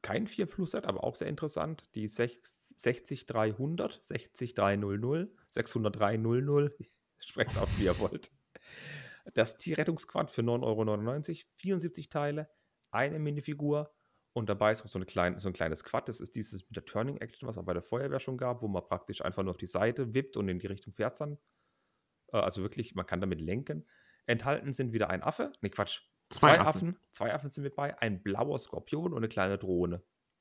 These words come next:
Speaker 1: Und eine Minifigur. Finde ich cool.
Speaker 2: Ja.
Speaker 1: Blaue Skorpione braucht das Land.
Speaker 2: Hm, ja. <laughs>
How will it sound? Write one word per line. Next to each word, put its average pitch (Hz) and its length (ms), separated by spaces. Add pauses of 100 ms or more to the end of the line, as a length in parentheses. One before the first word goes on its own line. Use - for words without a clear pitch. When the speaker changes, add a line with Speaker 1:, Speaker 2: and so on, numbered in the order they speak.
(140)
Speaker 1:
Und 160 140
eine 113 80
Minifigur. 95 600 (400)
Finde - 160
ich - 140
cool. - 200 (680)
Speaker 2:
Ja. 143 140 (460)
Speaker 1:
Blaue 104 220
Skorpione 143 480
braucht - 280
das 90 120
Land. 87 240 (1400)
Speaker 2:
Hm, 104 440 (180)
ja. 95 240 (640)
<laughs> - 200